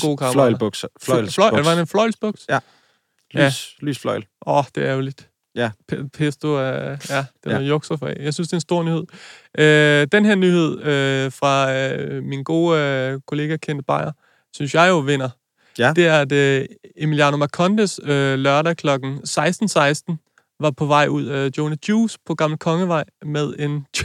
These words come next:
Speaker 1: <laughs> en juice i hånden.
Speaker 2: Okay. Ja.
Speaker 1: <laughs> Det
Speaker 2: At der er virkelig, øh,
Speaker 1: <laughs>
Speaker 2: saft på no-, de her historier. Det kan jeg jo godt, altså,
Speaker 1: <laughs>
Speaker 2: øh,
Speaker 1: Man skal
Speaker 2: ja.
Speaker 1: ikke sige, at man ikke lige kommer tæt på, øh, <laughs> på,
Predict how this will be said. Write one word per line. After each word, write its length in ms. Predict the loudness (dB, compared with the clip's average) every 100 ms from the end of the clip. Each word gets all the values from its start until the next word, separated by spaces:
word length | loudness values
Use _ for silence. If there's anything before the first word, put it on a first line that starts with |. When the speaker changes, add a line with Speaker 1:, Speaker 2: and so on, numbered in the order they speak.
| -6 -8 _
Speaker 1:
<laughs> 580 | _ -20 -20 _ -4 -2
en 80 | 2
juice 260 | 2 4 4
i 20 |
hånden. 320 | 2 2 -2 -8 -16 -18 -20 _ -10
Speaker 2:
Okay. 400 | -8 -4 -4 -4 -6 -10 -14 -8
Ja. 260 | -2 0 0 0
Speaker 1:
<laughs> 220 | -2 -2 -4
Det 140 | -4
Speaker 2:
At 140 | -2
der 60 | 2
er 120 | 2
virkelig, 540 | 2 0 2 4 4 4
øh, 340 | 2 -2 -2 0
Speaker 1:
<laughs> 160 | 2
Speaker 2:
saft 460 | 2 0 -6 -8 -10 0
på 60 | 0
no-, 340 | 2 -2 -4
de 160 | -2 2
her 340 | 4 4 4
historier. 320 | 2 4 4
Det 100 | 4
kan 80 | 2
jeg 100 | 0
jo 40 | 0
godt, 100 | 0
altså, 200 | -2 -2
Speaker 1:
<laughs> 80 | -4 -6 0 0 0 0 2 0
Speaker 2:
øh, 720 | 0 0 0 -2 -6 -4 2
Speaker 1:
Man 220 | 4 4
skal 100 | 2
Speaker 2:
ja. 60 |
Speaker 1:
ikke 140 | 2 0
sige, 80 | -2
at 40 |
man 160 | -2 -2
ikke 180 | -2 0
lige 360 | 2 2 -2
kommer 220 | -4 -4
tæt 200 | -4 -6 -4
på, 240 | 0 0 0
øh, 420 | -2 -4 -4 -2
<laughs> 20 |
på, 160 | 2